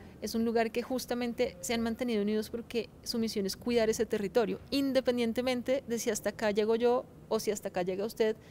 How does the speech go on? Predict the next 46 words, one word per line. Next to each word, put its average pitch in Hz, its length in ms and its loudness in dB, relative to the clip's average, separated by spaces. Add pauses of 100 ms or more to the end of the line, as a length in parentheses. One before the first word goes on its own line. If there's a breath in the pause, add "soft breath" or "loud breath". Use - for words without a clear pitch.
(300 soft breath)
en 214 100 0
realidad 214 340 2 (100)
todos 208 300 2
están 214 240 -4
juntos 254 380 -6
y - 20 2
es, 196 220 -2
fue 220 160 -2
un, 220 400 0 (460)
creo 220 160 -2
que 254 80 0
lo 262 100 2
más 226 180 2
bonito 233 280 0
de - 20 4
este 226 160 -6
trabajo 208 340 0
co-, - 200 -6
fue 226 160 -2
como 233 280 -6 (520 loud breath)
esa 214 460 4
solidaridad 240 600 2
misma 226 580 -4 (120)
dentro 226 260 -2
de 220 60 2
los 220 120 -2
cuatro 196 260 -4
pueblos 220 340 0
para 233 200 4
lograr 202 480 4 (300 soft breath)
hacer 220 220 0
este 220 180 2
diagnóstico 220 560 2
y 226 80 2
llegar, 202 480 2 (120)
digamos, 208 360 -2
a 233 40 -6
construir 220 380 -2
este 185 160 -2
plan 214 180 0
especial 220 340 0
de 160 60 -8
salvaguardia 196 540 0
que 202 120 -4
nos 208 140 -4
tomó 190 340 -2